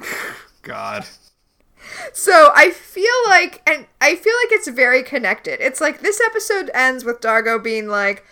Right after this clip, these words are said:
Speaker 2: "Look, I know I got out of control because of my horniness, but don't worry, it'll never happen again."
Speaker 1: Next episode.
Speaker 2: Gilligan cut to Dargo in a rage because he's in Luxon Ponfar.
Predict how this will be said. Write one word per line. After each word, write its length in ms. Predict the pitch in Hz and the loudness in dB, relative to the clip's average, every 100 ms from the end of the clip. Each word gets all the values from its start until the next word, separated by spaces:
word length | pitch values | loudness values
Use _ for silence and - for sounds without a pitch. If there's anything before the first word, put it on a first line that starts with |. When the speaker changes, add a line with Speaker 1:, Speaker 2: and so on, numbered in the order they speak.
| _ _ - | _ _ -4
Speaker 2:
"Look, 400 | 220 220 - - _ - | 2 2 0 -8 _ -8
I 180 | 214 214 | -4 0
know 220 | 254 294 | 2 4
I 100 | 277 | 4
got 180 | 262 - | 4 4
out 220 | 208 254 | 6 4
of 80 | 269 | 2
control 480 | 311 262 285 262 247 | -4 -6 0 2 2
because 320 | 262 294 254 | -2 -4 -4
of 60 | |
my 140 | 277 262 | -2 -2
horniness, 580 | 254 226 220 220 220 220 | -2 -2 -2 -2 -2 -4
but 220 | - 202 - | -8 -8 0
don't 280 | 254 254 | 2 2
worry, 380 | 226 226 226 226 | 0 0 2 2
it'll 240 | 220 220 208 | 0 -2 -4
never 580 | 226 269 294 247 302 | -4 2 2 4 2
happen 460 | 277 277 277 269 277 | 4 4 4 2 -2
again." 800 | 269 226 254 269 226 151 113 - - _ - | -4 -2 4 6 6 2 -4 -16 -20 _ -12
Speaker 1:
Next 480 | 113 113 104 - | -6 -4 -4 -4
episode. 680 | 123 107 113 107 107 104 - | -2 -2 -4 -6 -6 -8 -2
Speaker 2:
Gilligan 680 | - 403 440 494 - 494 403 | 8 8 10 8 8 6 4
cut 380 | - 403 339 - | 4 6 6 4
to 360 | - 381 294 269 | 4 4 2 -8
Dargo 640 | - 339 359 370 370 381 | 4 8 8 8 6 4
in 140 | 311 311 | 2 -2
a 80 | |
rage 520 | 302 311 302 302 302 - | 0 4 4 4 -6 -10
because 320 | 311 330 294 | -6 -4 -2
he's 140 | 330 | -2
in 140 | 262 269 | -2 0
Luxon 560 | 269 311 - 294 294 | 0 0 -2 -6 -8
Ponfar. 920 | - 254 254 262 - 208 170 123 - | -2 0 0 -2 -4 0 0 0 0